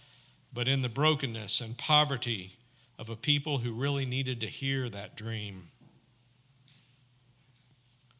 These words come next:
So in this quiet time, this quiet moment before the hustle and bustle of the new year, share in God's dream.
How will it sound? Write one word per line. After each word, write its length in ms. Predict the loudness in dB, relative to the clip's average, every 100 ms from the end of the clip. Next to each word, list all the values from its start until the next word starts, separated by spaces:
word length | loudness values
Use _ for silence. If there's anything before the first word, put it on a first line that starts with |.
| _ _ _ _ -8
So 260 | 0 2 4
in 80 | 6
this 180 | 6
quiet 520 | 6 6 8 8 6 2 -4
time, 400 | 2 4 2 -2 -10 -20 -20 _ _ _ _ -20 _ _ _ _ _ _ _ _ _ _ _ _
this 180 | 2 4
quiet 540 | 4 8 10 10 8 6
moment 600 | 4 6 4 2 -2 -12 -16 _ _ _ _ _ _ -20 _ _ _ _ _ _ _ -8
before 340 | -4 0 2
the 120 | 2
hustle 420 | 6 10 10 8 4
and 160 | 6
bustle 420 | 8 8 4 2
of 140 | 0 2
the 100 | 2
new 100 | 4
year, 680 | 4 6 6 6 6 2 -2 -12 _ _ -20 _ _ _ _ -20 _ _ _ _ _ _ -16 0
share 480 | 4 6 8 6
in 140 | 6 6
God's 380 | 8 10 8 6
dream. 460 | 4 2 2 -2